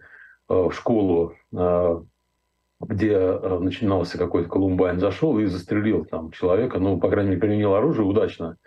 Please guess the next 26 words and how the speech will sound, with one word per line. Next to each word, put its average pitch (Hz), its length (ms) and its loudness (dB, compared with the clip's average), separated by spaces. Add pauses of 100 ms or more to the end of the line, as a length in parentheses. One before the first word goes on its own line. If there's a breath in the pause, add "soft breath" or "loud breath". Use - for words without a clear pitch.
(200 loud breath)
применил 101 480 0
и, 92 440 0
э, 98 400 0
нейтрализовал 98 680 2
человека, 95 460 -2
там, 87 560 -2
парня, 104 260 0
который 92 280 0
стрелять 101 380 0
начал 82 260 -4
учеников. - 480 -2 (460 loud breath)
Это 117 200 2
был 123 160 0
сотрудник 110 420 2
Д 101 80 0
П 101 240 2
С. - 100 -4
Вот 107 200 0
тогда 131 520 2
я 123 200 0
удивился, 104 680 -2
а - 40 -6
сегодня 113 340 0
я 123 60 0
не 139 80 0
удивился. 110 680 0